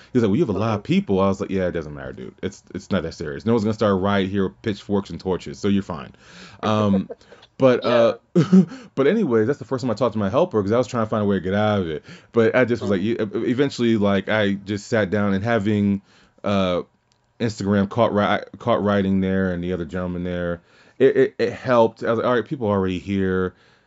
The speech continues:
Speaker 1: I'm not gonna be that guy." 'Cause like I said, I already experienced just being there the day before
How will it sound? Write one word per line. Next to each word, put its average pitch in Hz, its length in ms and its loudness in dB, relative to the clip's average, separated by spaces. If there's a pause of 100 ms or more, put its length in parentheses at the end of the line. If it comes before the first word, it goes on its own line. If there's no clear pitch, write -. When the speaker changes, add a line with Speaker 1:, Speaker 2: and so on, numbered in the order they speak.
(180)
Speaker 1:
I'm 139 140 2
not 120 140 2
gonna 107 140 0
be 98 100 0
that 92 220 -2
guy." 92 460 -2
'Cause 101 160 -2
like 113 80 2
I 101 40 -4
said, 104 280 0 (380)
I 135 200 4
already 120 280 2
experienced 110 920 -2 (800)
just 113 180 -2
being 117 200 4
there 104 80 4
the 92 80 -2
day 101 160 0
before 92 720 0